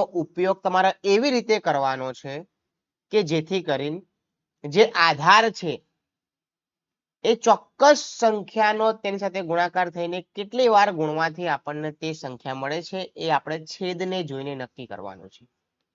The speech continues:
કોને જોઈને નક્કી કરવાનું છે? છેદને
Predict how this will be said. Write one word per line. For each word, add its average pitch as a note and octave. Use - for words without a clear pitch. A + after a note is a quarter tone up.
કોને F3
જોઈને E3
નક્કી D#3
કરવાનું C#3
છે? D3+
છેદને D#3